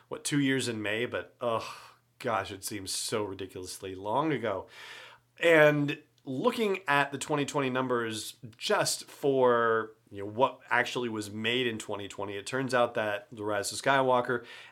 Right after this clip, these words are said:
ends up being in, I believe, either fifth or sixth place. So, you know, it did pretty <laughs> well for its numbers for the time that it had available to it. But,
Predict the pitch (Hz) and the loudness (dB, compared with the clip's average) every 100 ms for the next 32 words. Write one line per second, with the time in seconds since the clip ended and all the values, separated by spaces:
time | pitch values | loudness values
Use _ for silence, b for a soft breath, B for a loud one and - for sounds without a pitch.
0 | B 165 156 151 123 135 135 131 127 120 | B 0 4 4 2 0 2 2 -2 -2
1 | 117 110 110 113 113 107 101 - 208 156 | -2 -2 -4 -6 -6 -6 -6 0 0 0
2 | - - - 107 95 - - B B B | -2 -4 -4 -4 -4 -8 -12 B B B
3 | - 127 131 127 131 139 139 127 135 120 | 2 4 4 2 -4 -4 -2 -2 -4 0
4 | 196 165 - - 220 185 135 147 196 - | 0 0 -8 -4 -2 0 0 2 2 2
5 | 160 151 131 131 147 170 127 120 - 131 | 2 2 0 -2 -2 2 0 0 -2 -4
6 | 120 131 131 127 117 107 104 127 117 110 | -2 0 0 0 -4 -4 -2 -2 0 -2
7 | 160 127 101 - 98 98 - 104 92 | -2 -2 -6 -8 -6 -8 -6 -6 -6